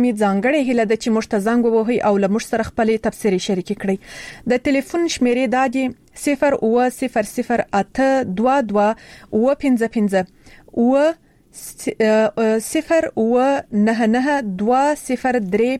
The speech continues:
پنځه څلور صفر. اه، اوس هم ورځم له ثنا اجاز سره خبرې پیلوم چې همدا اوس له موږ سره پر لیکه ده.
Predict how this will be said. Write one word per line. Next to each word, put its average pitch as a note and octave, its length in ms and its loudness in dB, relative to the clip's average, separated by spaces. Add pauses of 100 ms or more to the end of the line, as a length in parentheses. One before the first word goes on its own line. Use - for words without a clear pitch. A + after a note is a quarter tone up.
پنځه G#3 300 2 (180)
څلور F#3 240 0
صفر. - 320 -12 (580)
اه، A#3 120 2
اوس D4 300 0
هم E4 160 -2
ورځم D4 360 0 (300)
له A#3+ 160 2
ثنا A#3+ 300 0
اجاز A3+ 360 0
سره A3 180 -4
خبرې A#3 360 -2
پیلوم D4 320 2
چې C#4 120 -8
همدا B3 260 0
اوس B3+ 360 -2
له C4 200 2
موږ A3+ 240 -2
سره A3 120 0
پر G#3+ 120 -6
لیکه B3+ 280 0
ده. B3+ 140 0